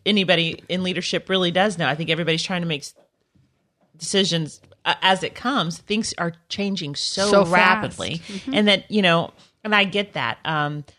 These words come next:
Speaker 1: I also get that I'm an over communicator, if you can believe that, people. <laughs> I,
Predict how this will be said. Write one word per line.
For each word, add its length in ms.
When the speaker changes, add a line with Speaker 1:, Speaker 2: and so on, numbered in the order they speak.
Speaker 1:
I 120
also 360
get 220
that 100
I'm 180
an 80
over 220
communicator, 720
if 140
you 120
can 200
believe 360
that, 240
people. 500
<laughs> 40
I, 540